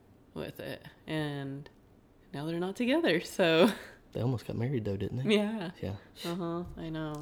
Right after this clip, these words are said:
Speaker 1: Yeah, that, that would have been a big mistake.
Speaker 2: A small mistake.
Speaker 1: Or a small <laughs> mistake. Oh my gosh. <laughs> Uh, so the next one that we have is that he's watching porn.
Speaker 2: Why didn't we talk about that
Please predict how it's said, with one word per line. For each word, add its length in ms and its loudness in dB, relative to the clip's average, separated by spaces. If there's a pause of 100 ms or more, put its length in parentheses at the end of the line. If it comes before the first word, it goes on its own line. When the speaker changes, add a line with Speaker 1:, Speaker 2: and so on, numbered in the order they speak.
Speaker 1:
Yeah, 220 -8
that, 240 -8 (680)
that 120 -2
would 120 0
have 120 -8
been 120 -2
a 600 -12
big 320 4
mistake. 640 -10 (840)
Speaker 2:
A 60 -14
small 300 0
mistake. 440 -4
Speaker 1:
Or 120 4
a 100 2
small 300 -4 (500)
<laughs> 400 -4
mistake. 1120 2 (200)
Oh 140 2
my 140 -4
gosh. 460 -2 (880)
<laughs> 1120 8 (420)
Uh, 480 8 (460)
so 240 12
the 100 8
next 240 6
one 120 6
that 140 8
we 120 8
have 220 8
is 580 10
that 280 2
he's 200 2
watching 540 2
porn. 560 -2
Speaker 2:
Why 80 0
didn't 180 -2
we 60 -2
talk 240 -6
about 220 -6
that 140 -2